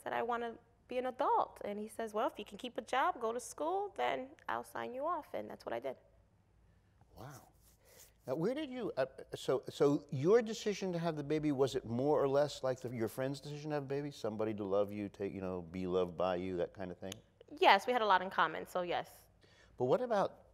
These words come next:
Speaker 2: the notion that you hadn't gotten it for your, you hadn't, that was not your, I assume that was not your experience.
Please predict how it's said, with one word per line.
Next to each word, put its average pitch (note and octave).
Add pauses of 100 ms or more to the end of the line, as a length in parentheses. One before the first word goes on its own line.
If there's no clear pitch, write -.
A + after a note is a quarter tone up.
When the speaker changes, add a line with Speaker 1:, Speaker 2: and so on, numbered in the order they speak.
(160)
Speaker 2:
the B2+
notion C3+
that A2
you B2
hadn't A2+
gotten A#2
it - (160)
for -
your, G2 (220)
you B2+
hadn't, A#2 (200)
that A#2
was G#2+
not A2
your, G#2+ (140)
I A2
assume G#2+
that G2+
was G2+
not F#2+
your F2+
experience. -